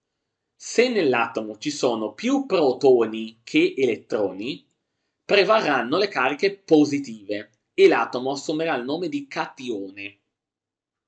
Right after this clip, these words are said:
Se al contrario ci sono in un atomo più elettroni che protoni, saranno di più le cariche negative. In questo caso lo ione assume il nome di anione.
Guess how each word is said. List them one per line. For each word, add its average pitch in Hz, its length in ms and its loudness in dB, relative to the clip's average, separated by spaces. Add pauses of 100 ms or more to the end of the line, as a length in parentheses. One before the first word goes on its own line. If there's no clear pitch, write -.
(200)
Se - 180 -8
al 101 120 -8
contrario 113 760 -8 (320)
ci - 140 -12
sono 156 440 4
in 151 80 2
un 147 120 -2
atomo 113 540 -6 (280)
più 233 260 2
elettroni 147 840 4
che 143 320 0
protoni, 110 840 -6 (300)
saranno 151 460 -4
di 220 100 -6
più - 160 2
le 220 120 2
cariche 113 360 0
negative. 110 720 -6 (380)
In 127 180 -10
questo 131 300 -2
caso 117 380 2
lo 196 120 4
ione 110 440 0
assume 196 500 -4
il 170 100 -4
nome 113 260 -6
di 117 240 -12 (260)
anione. 104 840 -8